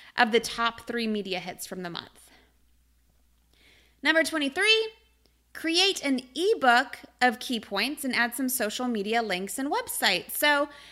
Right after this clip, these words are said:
again, this is just repurposing what you're already earning in the media. So if you have an ebook, then just throw some links in there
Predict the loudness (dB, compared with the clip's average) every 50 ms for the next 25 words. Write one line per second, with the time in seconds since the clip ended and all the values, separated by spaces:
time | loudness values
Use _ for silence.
0 | -6 -2 0 2 4 4 4 4 2 0 -2 -4 -4 -4 -4 -4 -4 -6 -8 -6
1 | -6 -4 -4 -2 -4 -4 -6 -10 -14 -10 -6 -4 -4 -4 -4 -6 -8 -6 -6 -6
2 | -6 -6 -6 -6 -8 -8 -10 -12 -14 _ _ _ _ -20 -20 _ _ -2 4 6
3 | 6 6 6 2 -2 -2 -2 -2 0 0 0 2 2 2 2 0 0 -2 -4 -4
4 | -4 -2 -2 -2 -4 -4 -6 -6 -6 -6 -6 -6 -6 -6 -8 -10 -12 -10 -8 -6
5 | -6 -4 -6 -6 -8 -10 -10 -10 -10 -12 -18 _ _ _ _ _ -12 -4 2 4
6 | 6 6 6 6 4 2 0 0 -2 -2 0 0 -2 -2 -2 -2 0 2 2 2
7 | 2 2 -2 -2 -2 -2 -2 0 0 2 2 2 0 -2 -8 -20 -20 _ -4 -2
8 | -2 -2 -2 -4 -6 -8 -8 -6 -6 -4 -4 -4 -4 -4 -2 0 0 0 0 -2
9 | -4 -4 -4 -4 -2 -2 -2 -2 -2 -4 -8 -12 -16